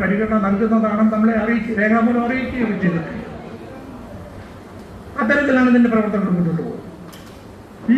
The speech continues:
ഒരു ഘട്ടത്തിലാണ് ഇവിടെ സൂചിപ്പിക്കപ്പെട്ട നമ്മുടെ കുടുംബാംഗങ്ങളായ ആറ് വ്യക്തികൾ സ്വയം മുന്നോട്ട് വന്ന് ആരുടെയും പ്രേര-, പ്രേരണയോടുകൂടിയല്ല ഈ റോഡ്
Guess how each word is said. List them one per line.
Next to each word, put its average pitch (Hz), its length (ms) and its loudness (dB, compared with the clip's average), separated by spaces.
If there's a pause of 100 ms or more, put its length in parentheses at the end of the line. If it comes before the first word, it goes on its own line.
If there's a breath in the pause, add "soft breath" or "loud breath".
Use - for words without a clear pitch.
(140)
ഒരു - 100 0 (120)
ഘട്ടത്തിലാണ് 214 540 2 (1040)
ഇവിടെ 233 220 6 (760)
സൂചിപ്പിക്കപ്പെട്ട 185 680 2 (1120)
നമ്മുടെ 214 300 4
കുടുംബാംഗങ്ങളായ 185 720 2 (720)
ആറ് 180 200 4
വ്യക്തികൾ 160 400 0 (1600)
സ്വയം 262 320 0
മുന്നോട്ട് 240 440 2
വന്ന് 190 240 -2 (920)
ആരുടെയും 254 380 0
പ്രേര-, 226 340 2 (120)
പ്രേരണയോടുകൂടിയല്ല 208 840 2 (1700)
ഈ 262 40 6 (120)
റോഡ് 233 320 6